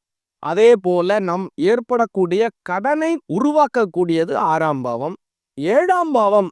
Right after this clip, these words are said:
அப்படிங்கிறது கலத்திரஸ்தானம் அப்படின்னு பேர். ஏழாம் பாவம் நம்மளுடைய வாழ்க்கை துணைவர், கூட்டு தொழில், கூட்டாளிகளை சொல்லக்கூடியது. எட்டாம் பாவம் மன கஷ்டத்தை தரக்கூடியது, தேவையற்ற மாற்றங்களை உருவாக்கக்கூடியது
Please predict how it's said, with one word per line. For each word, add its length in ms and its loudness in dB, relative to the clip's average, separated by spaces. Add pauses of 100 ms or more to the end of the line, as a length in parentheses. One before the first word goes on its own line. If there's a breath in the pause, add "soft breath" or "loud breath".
அப்படிங்கிறது 580 0 (220)
கலத்திரஸ்தானம் 1120 -2
அப்படின்னு 400 -2
பேர். 220 -4 (200)
ஏழாம் 420 -2
பாவம் 380 -2
நம்மளுடைய 440 -2 (120)
வாழ்க்கை 560 0
துணைவர், 460 0
கூட்டு 380 -4 (100)
தொழில், 400 0
கூட்டாளிகளை 760 0
சொல்லக்கூடியது. 720 -2 (600)
எட்டாம் 460 0
பாவம் 380 2 (220)
மன 260 0 (140)
கஷ்டத்தை 560 -2 (160)
தரக்கூடியது, 560 -2 (120)
தேவையற்ற 640 -2 (140)
மாற்றங்களை 680 -2
உருவாக்கக்கூடியது 1000 -2